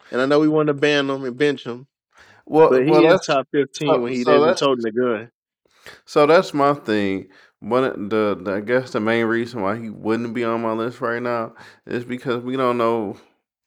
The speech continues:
Speaker 2: what's gonna happen, his availability. Like, Zion is top fifteen talent-wise, but he's always injured, so his availability keeps him off the list.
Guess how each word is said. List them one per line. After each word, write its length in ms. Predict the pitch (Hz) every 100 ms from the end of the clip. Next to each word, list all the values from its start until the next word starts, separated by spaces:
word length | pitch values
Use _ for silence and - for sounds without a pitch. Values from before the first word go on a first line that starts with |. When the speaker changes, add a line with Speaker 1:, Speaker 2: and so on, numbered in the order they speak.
| _
Speaker 2:
what's 380 | 92 107 120 -
gonna 320 | - 113 104
happen, 480 | 120 110 110 101 107
his 160 | 104
availability. 920 | 107 95 104 95 98 95 92 - - - - - -
Like, 220 | 104 101
Zion 540 | 107 127 143 135 113
is 160 | 101 101
top 320 | - 113 113
fifteen 480 | 113 104 - 117 101
talent-wise, 880 | - 123 120 110 85 90 90 85 110 110
but 360 | - 95 76 - - - _ _ _ _ _ _ _
he's 260 | 117 113
always 320 | 120 110 107 104
injured, 480 | 113 131 113 101 101
so 400 | 117 92 87 104
his 240 | 120 107
availability 880 | 104 104 107 98 107 117 113 - 104
keeps 380 | 95 - 107 120
him 160 | 98
off 200 | 92 101 -
the 60 |
list. 340 | 87 101 78